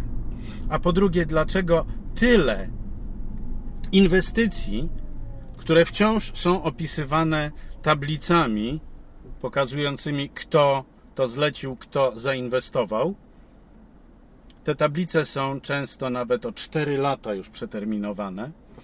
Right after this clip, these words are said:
I mimo że mówimy o tablicach, o inwestycjach unijnych, to cały czas mamy do czynienia z czymś, co wygląda jak pierwszomajowy czyn społeczny,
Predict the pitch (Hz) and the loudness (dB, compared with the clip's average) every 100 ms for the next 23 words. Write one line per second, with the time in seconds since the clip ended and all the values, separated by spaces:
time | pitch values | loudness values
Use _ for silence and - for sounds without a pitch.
0 | - - - 165 190 214 190 180 175 160 | -20 -20 -2 2 4 4 4 2 2 2
1 | 160 160 160 139 135 139 127 135 - 127 | 2 2 2 0 0 0 0 -4 -2 -2
2 | 117 - - - - 123 120 113 151 147 | -2 -8 -12 -12 -6 -4 -2 -2 0 6
3 | 160 - 160 - 131 123 - 226 233 220 | 4 4 -2 2 2 2 4 6 8 8
4 | 202 190 220 220 - 156 - 208 233 208 | 8 8 6 2 -2 -2 0 0 2 2
5 | 190 190 180 170 160 143 131 - 160 156 | 2 0 0 0 0 -2 -4 -2 -2 -2
6 | 143 - - - - 165 - - 160 160 | -2 0 2 2 4 2 4 6 6 6
7 | 139 131 127 - - - - - 185 185 | 6 6 6 6 6 6 6 6 4 2
8 | - 175 165 170 170 151 147 - 165 165 | 4 4 6 6 4 2 0 2 4 4
9 | 143 - - - - 139 131 - - - | 2 -4 -10 -8 -2 2 2 6 8 12
10 | - | 12